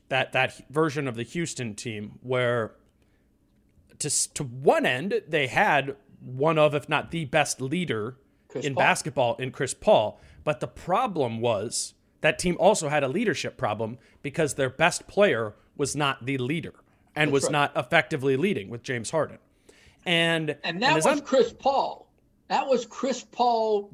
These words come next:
Speaker 2: getting the lay of the land and saying, "I'm not gonna get into a pissing match with this guy. I'm gonna try to make this work the way it's working.
Speaker 1: Mm-hmm.
Speaker 2: I'm coming to this team.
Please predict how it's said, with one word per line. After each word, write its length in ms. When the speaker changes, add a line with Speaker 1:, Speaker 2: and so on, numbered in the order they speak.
Speaker 2:
getting 380
the 80
lay 300
of 80
the 100
land 500
and 180
saying, 560
"I'm 160
not 160
gonna 180
get 180
into 280
a 140
pissing 360
match 300
with 120
this 160
guy. 400
I'm 160
gonna 180
try 240
to 80
make 280
this 240
work 400
the 100
way 260
it's 200
working. 580
Speaker 1:
Mm-hmm. 180
Speaker 2:
I'm 240
coming 500
to 160
this 340
team. 600